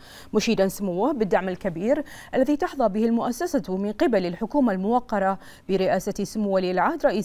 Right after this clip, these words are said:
مجلس الوزراء، مؤكدا سموه تشرف المملكة المؤسسة الملكية للأعمال الإنسانية بتنفيذ توجيهات جلالة الملك المعظم.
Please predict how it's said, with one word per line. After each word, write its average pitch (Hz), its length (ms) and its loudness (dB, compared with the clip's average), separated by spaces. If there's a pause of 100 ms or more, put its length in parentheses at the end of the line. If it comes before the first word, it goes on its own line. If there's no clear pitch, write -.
مجلس 196 440 -4
الوزراء، 190 600 0 (340)
مؤكدا 180 400 -2
سموه 185 460 0
تشرف 330 500 0
المملكة 196 460 0
المؤسسة 226 680 0
الملكية 185 540 0
للأعمال 180 520 0
الإنسانية 196 760 0 (320)
بتنفيذ 269 600 0
توجيهات 214 640 0
جلالة 196 640 0
الملك 180 400 -4
المعظم. 170 640 0